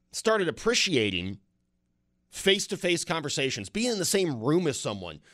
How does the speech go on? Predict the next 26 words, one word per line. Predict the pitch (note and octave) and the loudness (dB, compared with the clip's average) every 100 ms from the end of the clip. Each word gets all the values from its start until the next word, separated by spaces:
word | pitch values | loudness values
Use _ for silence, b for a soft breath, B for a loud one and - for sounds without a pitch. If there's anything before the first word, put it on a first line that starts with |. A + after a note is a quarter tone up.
| b - | b 0
going | G#3+ A#3+ A3 - | 2 2 2 0
out | D3+ F3+ C#3 | 0 0 -2
and | B2+ | -4
spending | - F3+ F3+ C3 | -2 0 0 -2
time | - D3+ F3+ E3+ | -4 0 2 2
with, | D3 C3+ B B B | 0 -2 B B B
physically | - D#4+ A#3+ C#4+ G3+ A#3 | -2 2 2 0 0 0
with | G3+ G#3+ G3+ | 4 4 4
somebody, | F3 C#3+ A2+ D2 A1+ _ _ _ _ _ _ _ _ _ _ _ | 0 0 0 -2 -12 _ _ _ _ _ _ _ _ _ _ _
not | E3+ G#3 B3 - _ - | 2 4 2 -2 _ -8
through | G3 G3+ | -2 0
text | - - F#3 - | 2 2 2 0
messages. | C3+ A#2 G2+ E2 A#1 - - _ _ _ _ _ _ _ _ _ _ _ _ _ _ _ _ _ | -2 -2 -6 -10 -12 -14 -16 _ _ _ _ _ _ _ _ _ _ _ _ _ _ _ _ _
And, | C#3+ C#3+ C#3+ | 0 0 2
you | D#3+ | 2
know, | B2+ | 4
I, | D3 D3+ | 2 2
I | E3 | 2
thought | G3 F#3 - | 2 2 2
we | F3 | 2
would | D#3+ | 2
be | C3+ D#3+ D#3 | 2 0 2
a | C#3+ | 2
lot | C3+ C#3+ E3 - | 2 4 2 0
closer | - D#3+ E3+ - E3 D3+ b b b b b | -2 2 2 2 0 0 b b b b b
to | - E3 D#3+ D3 C#3+ C3+ | -4 4 6 6 2 -2